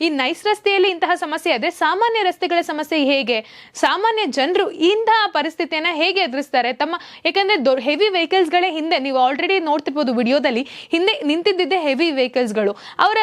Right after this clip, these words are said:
ಸಾ-, ಸಾಮಾನ್ಯವಾಗಿ ತಲುಪಬೇಕಾದಂತಹ ಡೆಸ್ಟಿನೇಷನ್‌ಗೆ ಎಷ್ಟು ತಡವಾಗಿ ರೀಚ್ ಆಗ್ತಾರೆ, ಅದನ್ನ ಕೂಡ ಯೋಚನೆ ಮಾಡ್ಬೇಕು. ಇದಕ್ಕೆ ಸಂಬಂಧಪಟ್ಟ ಅಧಿಕಾರಿಗಳಾಗಿರ್ಬೋದು, ಮತ್ತೆ ಸಂಚಾರಿ ಪೊಲೀಸ್ ಅಧಿಕಾರಿಗಳು ಯಾವ ರೀತಿ ಕ್ರಮ ಕೈಗೊಳ್ತಾರೆ,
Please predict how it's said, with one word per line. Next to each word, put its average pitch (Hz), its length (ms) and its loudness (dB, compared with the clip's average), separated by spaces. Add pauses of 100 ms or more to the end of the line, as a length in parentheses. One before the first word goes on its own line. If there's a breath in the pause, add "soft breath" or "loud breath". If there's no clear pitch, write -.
ಸಾ-, - 440 -2
ಸಾಮಾನ್ಯವಾಗಿ 359 580 0
ತಲುಪಬೇಕಾದಂತಹ 330 960 -2
ಡೆಸ್ಟಿನೇಷನ್‌ಗೆ 311 720 -4
ಎಷ್ಟು 262 400 -2
ತಡವಾಗಿ 302 480 2
ರೀಚ್ 262 200 -4
ಆಗ್ತಾರೆ, 226 440 -2 (400 loud breath)
ಅದನ್ನ 359 320 2
ಕೂಡ 370 220 2
ಯೋಚನೆ 302 360 -2
ಮಾಡ್ಬೇಕು. 247 500 0
ಇದಕ್ಕೆ 427 420 0
ಸಂಬಂಧಪಟ್ಟ 339 640 -2
ಅಧಿಕಾರಿಗಳಾಗಿರ್ಬೋದು, 269 1080 0
ಮತ್ತೆ 349 220 -2
ಸಂಚಾರಿ 320 460 0
ಪೊಲೀಸ್ 269 340 -2
ಅಧಿಕಾರಿಗಳು 247 560 0 (260 loud breath)
ಯಾವ 277 420 2
ರೀತಿ 370 300 2
ಕ್ರಮ 294 320 -2
ಕೈಗೊಳ್ತಾರೆ, 240 920 -2